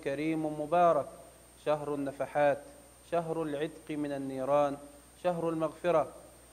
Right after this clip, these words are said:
فعلينا أيها الإخوة أن نجتهد في طاعة الله عز وجل حتى نكون من عتقاء شهر رمضان.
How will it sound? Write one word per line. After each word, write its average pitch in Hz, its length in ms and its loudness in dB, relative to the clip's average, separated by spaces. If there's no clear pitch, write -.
فعلينا 175 420 0
أيها 175 220 2
الإخوة 160 420 0
أن 160 140 -2
نجتهد 156 760 0
في 143 100 -4
طاعة 160 440 4
الله 147 420 -2
عز 139 180 -6
وجل 135 380 0
حتى 139 380 -2
نكون 160 400 -4
من 160 240 -6
عتقاء 156 1120 2
شهر 143 380 -6
رمضان. 135 640 0